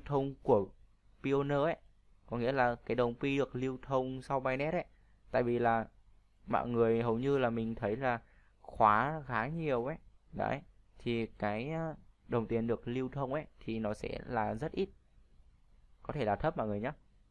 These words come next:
Cái thứ hai, khả năng mang theo và tần suất thanh toán của hàng, hàng đổi, hàng đổi hàng sinh thái. Có nghĩa là cái thứ hai ấy, là hệ sinh thái có mạnh, có mạnh hay không,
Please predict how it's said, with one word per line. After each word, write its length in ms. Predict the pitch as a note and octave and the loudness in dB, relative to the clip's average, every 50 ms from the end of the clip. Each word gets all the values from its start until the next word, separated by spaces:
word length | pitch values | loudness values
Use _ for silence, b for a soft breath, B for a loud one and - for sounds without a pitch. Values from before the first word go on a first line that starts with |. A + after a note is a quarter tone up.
| - - _ - - - - | -20 -20 _ -20 -20 -12 -4
Cái 120 | - A#2 | -2 -2
thứ 100 | A#2 B2 | 0 0
hai, 380 | C3+ C#3+ C#3+ C#3+ D3 C#3+ B2 - - _ _ _ _ | 0 2 2 2 2 0 -4 -8 -12 _ _ _ _
khả 400 | - - - - C3+ A2+ G2 F#2+ | -20 -18 0 4 6 6 6 6
năng 400 | G2+ A2 B2+ C3+ C#3 C#3 C3+ B2+ | 2 0 0 -2 -2 -4 -8 -4
mang 240 | C3 C3+ C3 C3+ C3+ | 0 0 0 0 0
theo 380 | C3 C#3 C#3 C#3 C#3 C3 A#2 A2 - - - - - _ - - - | -2 0 2 2 2 2 0 -4 -10 -18 -20 -20 -20 _ -20 -14 -2
và 260 | - G#2+ G#2 G2+ G2+ | 2 2 2 2 2
tần 300 | - - - A2 G#2 G#2 | -2 0 0 0 0 0
suất 280 | - - E3+ E3+ - - | -2 -4 -4 -4 -4 -4
thanh 240 | - C#3 C3 C3+ C3 | -6 -4 -4 -4 0
toán 300 | - A2+ G#2+ A2 B2+ D3 - - - - | 0 0 0 0 -2 -6 -12 -18 -20 -6
của 280 | - C#3 B2 G2+ F2+ G2 C3+ - - | 0 4 4 4 4 0 -6 -16 -12
hàng, 320 | - - G2+ G2 G2+ G2+ G#2 - - - _ _ | -6 -4 -4 -4 -4 -6 -10 -14 -20 -20 _ _
hàng 280 | - A2+ A2+ G2+ G2+ G#2+ | -6 -2 -2 -2 0 0
đổi, 240 | A2+ G2+ F#2 F#2 F#2 - _ _ _ _ _ - _ - _ _ _ - _ - _ - - - - _ - - _ _ _ _ _ _ _ _ _ | 0 0 0 -2 -6 -14 _ _ _ _ _ -20 _ -20 _ _ _ -20 _ -20 _ -20 -20 -20 -20 _ -20 -20 _ _ _ _ _ _ _ _ _
hàng 460 | - - A#2 A2 A2 G#2+ G#2+ G#2+ A2+ | -4 0 2 2 2 2 -2 -4 0
đổi 200 | B2 A#2+ G2+ F#2 | 2 2 2 2
hàng 280 | F#2+ A2 G#2+ G#2 G2 G2 | 0 0 0 0 -2 -4
sinh 200 | - C3 B2 B2 | -4 -6 -6 -6
thái. 360 | - A2 F#2+ G2 G2+ A2 C#3+ - - _ - - - _ _ _ _ _ - _ _ _ - - - _ _ _ _ _ - _ _ _ - _ _ - _ _ | -6 -8 -6 -4 -6 -6 -8 -10 -16 _ -20 -20 -20 _ _ _ _ _ -20 _ _ _ -20 -20 -20 _ _ _ _ _ -20 _ _ _ -20 _ _ -20 _ _
Có 140 | - A2 A2+ | -2 0 0
nghĩa 200 | A#2+ A#2 - - | 2 2 0 2
là 380 | D3 C3+ A#2+ A2+ A2+ A2+ A2 - - - | 4 4 4 4 4 2 0 -2 -6 -6
cái 140 | - A2 A2+ | -4 -2 -2
thứ 100 | A2+ A#2+ | -2 0
hai 240 | C3 C#3 C3+ C3+ D3+ | 0 0 0 0 0
ấy, 100 | E3 - - - - | -2 -4 -6 -8 0
là 100 | - G#2+ | 2 2
hệ 140 | A2+ C3 - | 4 2 0
sinh 140 | - C3+ B2+ | -2 -4 -4
thái 140 | B2 G#2+ G2 | -4 -2 -2
có 60 | - | -2
mạnh, 160 | E2+ - - - - | -4 -4 -6 -6 -4
có 100 | - G#2+ | -4 -2
mạnh 180 | A2+ B2 - - | -2 -2 -2 -2
hay 140 | A#2+ A#2 | -4 -6
không, 300 | B2 - C#3+ C#3 C3+ B2 | -4 -2 0 0 0 0